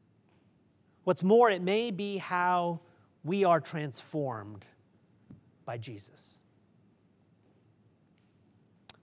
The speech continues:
Let's pray. Lord God, you know how hard it is for us to be your disciples.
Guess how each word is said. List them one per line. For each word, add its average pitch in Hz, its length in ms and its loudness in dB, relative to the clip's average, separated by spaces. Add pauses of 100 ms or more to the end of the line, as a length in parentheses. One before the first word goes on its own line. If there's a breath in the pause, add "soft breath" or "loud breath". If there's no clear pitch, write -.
(120)
Let's 135 200 -8
pray. 120 240 -10 (4000 soft breath)
Lord 156 180 4
God, 156 220 8
you 160 100 2
know 170 320 6
how 151 260 4
hard 160 460 10
it 147 160 -4
is 147 600 -2 (260)
for 165 160 -4
us - 480 0 (1400)
to - 80 -14
be 143 100 -4
your 147 180 0
disciples. - 680 -6